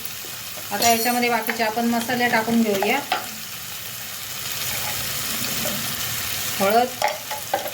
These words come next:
एक चमचा लाल तिखट, तुमच्या चवीनुसार तुम्ही टाका, आणि मोठा एक चमचा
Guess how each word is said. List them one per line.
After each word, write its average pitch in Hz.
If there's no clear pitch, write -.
एक 226
चमचा 233
लाल 226
तिखट, 220
तुमच्या 233
चवीनुसार 254
तुम्ही 247
टाका, 233
आणि 220
मोठा 240
एक 262
चमचा 247